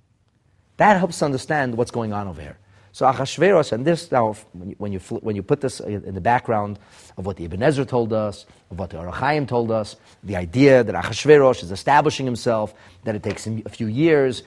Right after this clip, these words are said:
that the Molech, how Achashverosh built this mighty empire, and also the concept of how he hammered everybody together. When you are a monarch who occupies a preordained seat of leadership,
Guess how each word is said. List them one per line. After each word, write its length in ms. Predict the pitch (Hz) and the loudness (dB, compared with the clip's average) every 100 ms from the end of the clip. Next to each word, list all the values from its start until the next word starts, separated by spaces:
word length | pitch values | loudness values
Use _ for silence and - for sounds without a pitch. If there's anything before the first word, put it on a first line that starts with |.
| - _ - | -20 _ -4
that 140 | 117 | -2
the 80 | 123 | 0
Molech, 720 | 127 147 175 165 131 120 - - - | 2 8 8 10 6 4 -6 -14 -4
how 280 | - 190 190 | 6 10 10
Achashverosh 540 | 151 160 160 156 135 110 | 8 4 6 6 6 4
built 180 | 170 | 2
this 160 | 151 139 | 2 -2
mighty 260 | 139 135 131 | 0 2 0
empire, 440 | 127 117 117 110 - _ | 0 2 2 0 -6 _
and 80 | 110 | -8
also 300 | 98 151 165 | -2 -2 0
the 100 | 139 | -4
concept 420 | - 131 165 139 | -4 -6 -4 -4
of 100 | 131 | -6
how 120 | 117 123 | -4 -6
he 80 | |
hammered 340 | 107 139 151 131 | -4 -6 -4 -4
everybody 340 | 127 131 123 | -4 -6 -8
together. 360 | 110 123 139 - _ _ _ _ _ _ _ _ _ _ _ - - - | -8 -6 -6 -6 _ _ _ _ _ _ _ _ _ _ _ -20 -20 -10
When 280 | - 202 285 | 0 2 4
you 160 | 208 175 | 2 4
are 400 | 185 135 110 117 - | 6 6 4 -2 -4
a 60 | |
monarch 460 | 123 127 165 120 110 | 0 2 2 0 -4
who 100 | 127 | -2
occupies 640 | 123 151 143 113 104 110 104 | 0 -2 -4 -2 0 0 -4
a 160 | 127 113 | -4 -4
preordained 1000 | _ - 143 175 151 127 110 127 120 107 | _ -10 -4 -2 2 0 2 0 0 -4
seat 280 | - 139 104 | -4 -6 -4
of 100 | 98 | -4
leadership, 500 | 135 131 - - | -2 -4 -6 -10